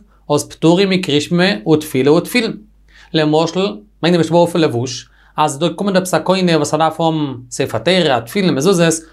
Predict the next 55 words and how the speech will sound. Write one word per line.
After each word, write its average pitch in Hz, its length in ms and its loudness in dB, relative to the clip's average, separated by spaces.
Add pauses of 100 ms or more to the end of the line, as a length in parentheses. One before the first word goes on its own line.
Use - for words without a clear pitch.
(180)
און 151 120 2
ער 180 60 2
דארף 180 80 -2
אוועקפארן, 196 560 0 (240)
די 123 80 -8
שיירה 175 380 2
פארט 165 240 -2
אוועק, 151 280 0
די 123 100 -8
שיף 208 240 -4
פארט 175 160 0
אוועק, 156 260 0
ער 135 40 0
קען 190 160 -2
נישט 156 140 -4
ווארטן, 165 260 0
ביז 165 100 0
דער 151 100 2
סופר 175 480 2
אדער 143 120 -2
דער 135 180 0
תאגו 156 560 0 (320)
את 127 120 -4
מאכן 160 300 0
די 143 80 -2
מצוה 160 300 0
זיינע, 180 320 2 (680)
איז 135 200 2
מעגל, 185 460 2 (440)
פארקויפן 190 460 -2
און 151 200 -2
שרייבן, 175 480 0
כדי, 180 520 2 (340)
יענער 170 260 2
זאל 175 140 2
האבן, 208 280 2
א - 40 -10
פילה, 196 480 0
ער 139 120 -2
זעט, 185 380 2
אויב 185 200 0
ער 185 60 2
זיין 165 180 2
זמן 160 240 0
א 147 60 -2
מצוה, 156 380 0
אבער 214 80 -4 (320)
ער 123 100 0
לעסט 165 240 2
די 185 80 -2
מצוה, 208 220 0
פאטער 190 220 0
מן 185 100 2
א - 20 4
מצוה. 175 300 2